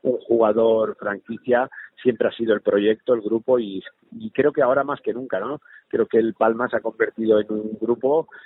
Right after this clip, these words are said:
que intentamos siempre mantener el núcleo fuerte del, del grupo, que cuando sale algún jugador, pues casi no se note, ¿no? Con la llegada de otro será mucho más fácil la adaptación, ¿no?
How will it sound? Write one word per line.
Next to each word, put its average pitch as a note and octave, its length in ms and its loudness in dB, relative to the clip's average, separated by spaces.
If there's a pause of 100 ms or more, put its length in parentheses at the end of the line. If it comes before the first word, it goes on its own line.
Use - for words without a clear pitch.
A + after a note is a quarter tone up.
(140)
que F2+ 640 2
intentamos G#2+ 500 -6
siempre - 240 -2
mantener A2 440 -2
el A2 180 -4
núcleo A2+ 320 -4
fuerte A2 300 -2
del, G#2 460 -4
del G#2 520 -2
grupo, B2+ 320 0
que C3+ 100 -2
cuando G2+ 240 -2
sale G#2+ 220 0
algún G#2+ 240 0
jugador, A2+ 560 0 (440)
pues G2 280 0 (340)
casi A#2 260 -2
no G#2+ 100 -6
se G2 120 -6
note, A2+ 240 0
¿no? A2+ 140 -4
Con G2+ 100 0
la F#2 100 0
llegada F#2+ 220 0
de G2 120 2
otro G#2+ 200 -2 (140)
será G#2 160 -2
mucho - 200 -14
más F#2+ 140 -8
fácil G2 220 -8
la F#2 80 -2
adaptación, F2 520 -2
¿no? G2 60 -12